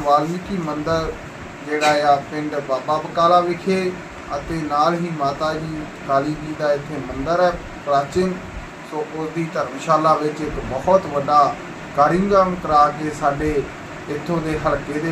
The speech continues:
ਪ੍ਰਧਾਨ ਰਵੀ ਜੀ ਅਤੇ ਸ਼੍ਰੀ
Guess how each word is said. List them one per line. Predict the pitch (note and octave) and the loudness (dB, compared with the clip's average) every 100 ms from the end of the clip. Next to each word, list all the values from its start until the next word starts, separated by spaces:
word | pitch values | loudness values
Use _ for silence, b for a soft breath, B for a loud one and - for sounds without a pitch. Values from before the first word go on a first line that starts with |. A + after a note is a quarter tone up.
| - | -2
ਪ੍ਰਧਾਨ | D#3 C#3+ C3+ C#3+ F3 F3 - - - - - - - - C#3 | 0 2 4 6 6 4 -4 -12 -12 -12 -12 -12 -12 -6 0
ਰਵੀ | C#3+ E3 F3+ | 2 4 2
ਜੀ | F#3 F#3 F3+ - - - - - C#3+ | 2 2 0 -4 -12 -12 -10 -2 -2
ਅਤੇ | D3 E3 D#3+ D3 - - - - - - | 0 0 2 0 -2 -8 -12 -12 -12 -6
ਸ਼੍ਰੀ | D#3 E3 E3+ D#3 | 0 4 4 2